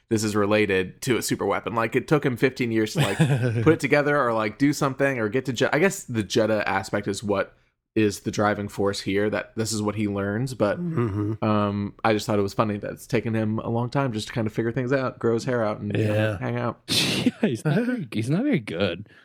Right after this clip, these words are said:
Speaker 2: Yeah. <laughs> I do actually like, 'cause I think along with his kind of descent into decrepitness, plus, like, his crazy hair and stuff,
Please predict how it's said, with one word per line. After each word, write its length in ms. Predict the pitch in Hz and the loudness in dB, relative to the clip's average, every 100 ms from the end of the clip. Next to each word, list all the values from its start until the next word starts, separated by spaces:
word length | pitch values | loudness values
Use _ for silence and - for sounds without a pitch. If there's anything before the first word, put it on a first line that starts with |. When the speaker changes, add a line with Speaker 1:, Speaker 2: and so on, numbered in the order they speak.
| _ | _
Speaker 2:
Yeah. 480 | 175 135 120 113 120 139 - | 2 4 2 -2 -2 -2 0
<laughs> 200 | - - | -2 4
I 100 | 160 | 4
do 220 | 175 294 | 6 2
actually 260 | 359 - 220 | 0 0 2
like, 200 | 156 156 | 4 2
'cause 140 | 160 147 | 2 2
I 60 | |
think 520 | 127 - 151 160 160 _ _ _ _ _ _ _ _ _ _ _ | 2 2 2 0 -6 _ _ _ _ _ _ _ _ _ _ _
along 440 | 143 127 123 135 151 | -2 2 4 4 2
with 180 | 139 - | 0 0
his 420 | 131 117 107 - | 0 2 -2 -6
kind 320 | - 127 120 | -2 0 0
of 520 | 113 107 - - - - _ | -2 -4 -8 -16 -18 -20 _
descent 580 | 135 127 - 113 110 110 | 0 0 0 0 0 -2
into 640 | - 123 113 113 104 104 104 | -2 -2 -2 -2 -2 -2 -4
decrepitness, 800 | - - 110 107 127 135 147 - | -6 -4 -4 0 0 2 0 -2
plus, 440 | - - 113 104 - | -6 -2 0 0 -2
like, 300 | 110 104 - | -2 -2 -6
his 180 | 107 - | -8 -8
crazy 380 | - 104 107 | -6 -4 -4
hair 260 | 104 101 123 | -2 0 0
and 120 | 131 | -2
stuff, 340 | - 156 165 | 0 0 -2